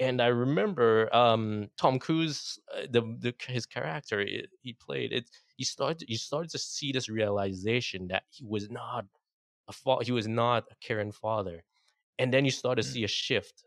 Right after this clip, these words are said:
Speaker 1: as the movie progressed and the, as, as they, as it, as it kept running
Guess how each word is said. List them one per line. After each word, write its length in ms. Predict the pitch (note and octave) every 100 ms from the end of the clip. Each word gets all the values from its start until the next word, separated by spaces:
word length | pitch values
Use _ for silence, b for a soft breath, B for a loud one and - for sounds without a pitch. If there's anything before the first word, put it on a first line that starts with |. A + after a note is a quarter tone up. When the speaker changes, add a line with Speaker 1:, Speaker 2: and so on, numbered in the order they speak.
| _
Speaker 1:
as 180 | A#2+ A#2
the 60 | G#2+
movie 340 | G#2+ C3+ D3+
progressed 760 | A#2+ - G2 G#2 F#2+ F2+ - -
and 340 | G2 G#2 G#2+
the, 140 | G2+ G2+ - -
as, 360 | A2 G#2+ G2+ - _ _ _ _ _ - -
as 160 | A#2
they, 100 | A2
as 300 | G#2+ A2 A#2+ G#2+
it, 180 | - -
as 100 | A2+
it 80 | -
kept 220 | C3+ -
running 600 | G#2+ A#2+ B2+ G#2+ G2+